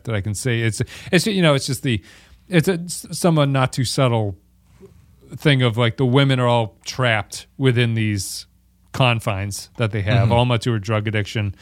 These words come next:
Speaker 1: Trixie to Al, uh, Calamity Jane to her, like, alcoholism. Um, and as the character, as those characters break out of their boundaries, uh, things will actually start to flourish between them.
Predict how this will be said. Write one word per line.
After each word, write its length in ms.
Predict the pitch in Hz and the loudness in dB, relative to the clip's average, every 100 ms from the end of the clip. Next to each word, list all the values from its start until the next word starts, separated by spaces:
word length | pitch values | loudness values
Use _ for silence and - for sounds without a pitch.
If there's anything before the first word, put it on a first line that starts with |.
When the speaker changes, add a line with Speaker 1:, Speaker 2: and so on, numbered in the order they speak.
| - - _ | -20 -20 _
Speaker 1:
Trixie 340 | - 135 131 | 0 0 0
to 100 | 113 113 | -2 0
Al, 440 | 107 104 104 95 _ _ | 2 2 0 -4 _ _
uh, 200 | 120 107 | -2 0
Calamity 420 | - 131 120 113 98 | -2 -2 0 0 0
Jane 300 | 117 110 107 | 0 0 0
to 80 | |
her, 300 | 104 107 104 - _ - | 0 0 -2 -6 _ -2
like, 200 | 113 101 - | -2 -2 -2
alcoholism. 680 | 117 104 107 110 98 113 104 - _ - | -2 0 0 -2 -2 -4 -6 -10 _ -4
Um, 400 | 123 107 104 101 - - _ _ _ _ _ _ _ _ - | 0 2 0 -4 -10 -20 _ _ _ _ _ _ _ _ -2
and 320 | 147 135 127 | 0 2 2
as 100 | 123 117 | 0 0
the 60 | |
character, 360 | 123 131 117 151 | 0 0 0 0
as 160 | 131 123 | 0 2
those 220 | 143 - | 2 2
characters 400 | 135 120 123 104 | 0 0 -2 -4
break 320 | 127 110 - | -2 -2 -2
out 200 | 123 110 | -2 -2
of 120 | 101 | -2
their 420 | 107 104 101 95 - _ _ _ _ _ 117 | -2 -2 0 -2 -6 _ _ _ _ _ -4
boundaries, 880 | 113 110 104 101 104 104 - - _ _ | 0 0 -2 -4 -6 -8 -10 -14 _ _
uh, 340 | 117 107 101 95 - _ | -4 -2 -2 -4 -8 _
things 200 | 123 110 | -4 -2
will 100 | 110 | 0
actually 220 | 104 - 113 | -2 -2 -8
start 220 | 131 107 | -8 -10
to 80 | 120 | -10
flourish 560 | 135 123 131 - - _ - | -8 -8 -8 -8 -12 _ -12
between 320 | 123 139 | -8 -6
them. 120 | 135 | -6